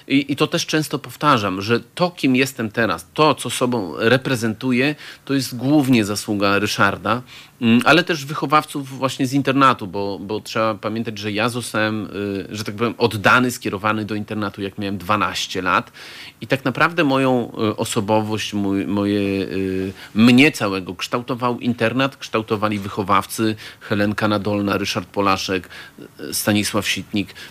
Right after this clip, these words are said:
To byli ludzie, którzy mieli największy chyba wpływ, y, w to, kim jestem i, i co potrafię też, y, ja-, jak potrafię się odnaleźć w sytuacji. Ja miałem ogromnego farta, że urodziłem się,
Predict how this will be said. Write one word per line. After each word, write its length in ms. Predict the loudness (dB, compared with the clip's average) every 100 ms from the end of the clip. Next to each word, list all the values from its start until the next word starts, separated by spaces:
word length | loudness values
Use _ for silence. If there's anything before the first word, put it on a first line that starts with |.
| -2
To 100 | 4 4
byli 280 | 6 4
ludzie, 420 | 4 2 2 2 0
którzy 260 | -6 0 4
mieli 320 | 4 4 0 -4 -12
największy 720 | -2 4 4 6 4 4 -2
chyba 220 | 0 -2
wpływ, 600 | -2 -4 2 2 0 -10
y, 520 | -6 -4 -2 -2 -4
w 100 | -4 2
to, 260 | 2 2 -4 -2
kim 200 | 2 4
jestem 500 | 2 2 0 2 -2 -6 -18 -10 0
i, 220 | 2 2
i 80 | 2
co 160 | 0 0
potrafię 540 | 0 2 2 2 -4
też, 380 | -2 -4 -4 -6
y, 440 | -4 -2 -2 -4 -6 -10 -10 0
ja-, 180 | 2 4
jak 260 | 4 4
potrafię 360 | 0 -4 -4 -4
się 140 | -4
odnaleźć 380 | -2 0 0 -2
w 60 | -6
sytuacji. 640 | -10 -4 -2 -2 -6 -16 -16 -12 -2
Ja 100 | 2
miałem 360 | 4 4 2 0
ogromnego 640 | 0 2 2 4 2 2
farta, 440 | 0 0 0 0 -2
że 140 | -2
urodziłem 520 | -2 -4 -2 -2 -2
się, 320 | -2 -2 -2